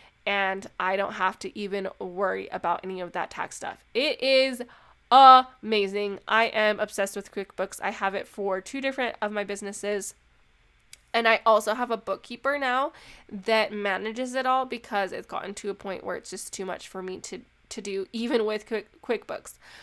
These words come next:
But it is, and also I think I was doing it wrong. Like, I wasn't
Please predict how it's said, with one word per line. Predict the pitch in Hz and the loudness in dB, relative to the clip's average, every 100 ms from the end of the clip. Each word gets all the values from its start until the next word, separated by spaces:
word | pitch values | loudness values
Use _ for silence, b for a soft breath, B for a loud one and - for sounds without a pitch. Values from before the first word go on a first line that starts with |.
| B | B
But | - 208 190 - _ 240 | 2 2 2 -4 _ 4
it | 233 - - - - _ _ _ 226 | 4 4 -4 -12 -12 _ _ _ 2
is, | 220 220 | 2 2
and | 262 | 2
also | 262 330 427 | 6 6 6
I | 339 | 4
think | 285 | 4
I | 262 | 0
was | 226 | 0
doing | - 214 208 | -2 -4 -4
it | - | -4
wrong. | 180 185 | -4 -4
Like, | 190 | -4
I | 202 | -2
wasn't | 226 254 262 | -2 -2 -4